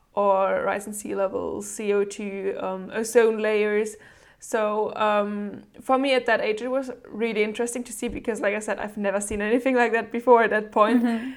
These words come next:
Speaker 1: So I think that's why it, it really stuck with me. And I, I remember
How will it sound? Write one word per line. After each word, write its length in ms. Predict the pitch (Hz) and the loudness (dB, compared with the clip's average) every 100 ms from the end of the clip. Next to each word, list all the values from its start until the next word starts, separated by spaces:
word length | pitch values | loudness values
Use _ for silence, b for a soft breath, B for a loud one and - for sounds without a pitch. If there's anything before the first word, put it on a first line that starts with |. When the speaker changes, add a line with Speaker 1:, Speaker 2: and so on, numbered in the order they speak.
| B | B
Speaker 1:
So 320 | - - 202 202 | -10 0 4 4
I 160 | - | 4
think 220 | 240 254 | 0 0
that's 260 | 233 233 - | -2 -4 -4
why 200 | 208 196 185 - | 0 2 0 -2
it, 240 | - - - | -10 -10 -12
it 160 | - 175 | -10 -4
really 320 | 220 208 214 | -4 -2 -4
stuck 300 | 208 214 208 | -4 -6 -4
with 160 | 214 214 | -4 -4
me. 260 | 208 202 | -4 -4
And 400 | - 202 190 196 - _ _ _ _ | -6 -10 -12 -18 -20 _ _ _ _
I, 200 | - 240 - | -2 0 4
I 60 | 254 | 6
remember 440 | 277 285 262 240 | 6 4 2 0